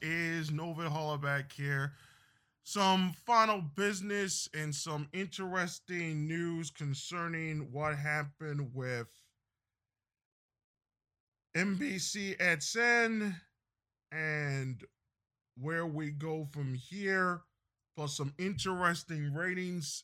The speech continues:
news that we have to talk about in the television business. And then pretty much we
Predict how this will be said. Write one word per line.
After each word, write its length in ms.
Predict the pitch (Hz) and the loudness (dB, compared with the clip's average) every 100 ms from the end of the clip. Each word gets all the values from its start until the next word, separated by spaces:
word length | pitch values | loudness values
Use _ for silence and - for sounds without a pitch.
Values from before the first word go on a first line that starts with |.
| _ | _
news 520 | 175 175 175 170 160 143 | -2 0 2 0 -2 -2
that 260 | 156 143 | 0 0
we 80 | 143 | 2
have 240 | 147 160 - | 4 2 0
to 100 | 156 | -8
talk 320 | 165 160 156 | -4 -2 -2
about 480 | 147 160 151 147 - | -2 0 2 0 -4
in 180 | 147 135 | -8 -6
the 120 | 123 | -6
television 840 | 113 - 165 180 170 160 147 160 139 | -8 -8 -6 -6 -4 -4 -4 -4 -4
business. 680 | 147 143 143 135 135 - - _ _ _ _ _ | -4 -2 -2 -2 -4 -10 -18 _ _ _ _ _
And 200 | 135 143 | -2 0
then 420 | 143 147 143 147 123 | 2 0 2 0 0
pretty 260 | 175 175 | -2 -2
much 580 | 165 156 151 143 - - - | -2 -2 -2 -2 -6 -14 -10
we 400 | 135 147 147 | -6 -4 -2